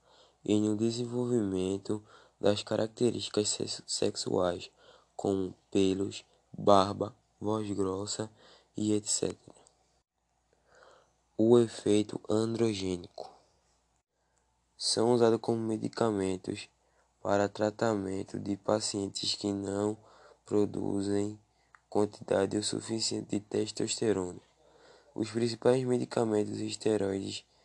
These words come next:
anabolizantes usados no Brasil são Duratetos, Decapurabolim, Anderetron.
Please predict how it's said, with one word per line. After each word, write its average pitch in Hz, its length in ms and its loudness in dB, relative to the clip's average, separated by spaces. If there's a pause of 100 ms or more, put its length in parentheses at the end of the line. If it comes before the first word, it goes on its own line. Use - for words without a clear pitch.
(360)
anabolizantes 104 800 0
usados 104 320 0
no 104 100 -4
Brasil 101 540 -2
são 98 360 0 (800)
Duratetos, 110 1400 4 (380)
Decapurabolim, 113 1600 2 (800)
Anderetron. 113 1500 2